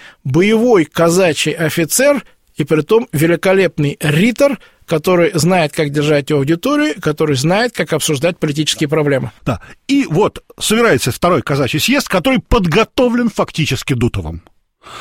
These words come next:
Speaker 2: Он становится председателем съезда, но это не важно. А седьмого июня он избирается председателем Совета Союза казачьих войск. Не какой-нибудь представитель Донского казачьего войска, самого большого,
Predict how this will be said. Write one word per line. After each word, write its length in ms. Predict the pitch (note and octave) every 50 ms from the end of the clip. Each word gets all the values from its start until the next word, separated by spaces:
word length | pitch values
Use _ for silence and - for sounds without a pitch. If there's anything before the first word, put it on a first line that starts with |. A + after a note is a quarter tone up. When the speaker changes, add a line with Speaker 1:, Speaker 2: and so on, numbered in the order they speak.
| - - - - - -
Speaker 2:
Он 120 | A3 A3+
становится 460 | - - G3 F3+ F3 D3+ - E3 C#3
председателем 640 | - - C#3+ D#3 - - A#3+ A#3 G#3+ - - A3+ A3+
съезда, 320 | - - D#4 D#4 A#3+ A#3+ B3
но 80 | A#3
это 160 | A3+ F#3+ A3
не 100 | G3+ A#3
важно. 440 | B3+ C#4 D4 C#4+ B3 A#3+ C4+ - - - - - _ _ _ _ _ -
А 140 | - A3+ A3
седьмого 520 | - - C4+ G#3 A#3 C#4 C#4 B3+ A3+ A#3
июня 760 | F#3 - - G#3+ A#3 A#3+ A#3 E4+ E4+ D#4 A3 B2 F2+ D2 - _ _ _ _ _ _ _ _ -
он 200 | - G3+ G#3+ G3+
избирается 580 | D3+ D3+ E3 A3+ B3+ C#4+ - C#4+ - - F#3+
председателем 840 | - - E3+ D#3+ - - - F#3+ F#3 A#3+ D4 D4+ - D4 C#4+ C#4 - - - _ -
Совета 580 | - - - - F3+ F#3 - F3 C#3 - -
Союза 520 | - - - C3+ C3+ F3 A3+ A#3 F3+ G#3+ G3+ -
казачьих 540 | - G2+ F2 E2+ F2 E2+ - A2+ - - - -
войск. 320 | - - - - - - - _ _ - - - - - - - - _ -
Не 180 | B2 C#3+ G3+ G#3+
какой-нибудь 640 | - A3+ G#3+ - A3+ B3 C#4 C4+ C4+ C4 C4+ - -
представитель 580 | G3 F#3+ - - G3+ G3 A#3+ A#3+ - A#3 G3
Донского 560 | D3+ F#3 F#3 F3+ - - - G#3+ A3+ A#3 A#3
казачьего 600 | - - F#3+ F#3+ F#3 A3+ A3 - - G#3+ G#3+ G#3+
войска, 380 | A#3+ B3+ A#3+ F#3 - - - F2+
самого 400 | - - E3+ F3+ F#3 E3+ D#3 D#3
большого, 720 | D3 D3+ D#3 D#3+ C3 - - - F3+ F#3 D#3+ C#3 A2 F2+ -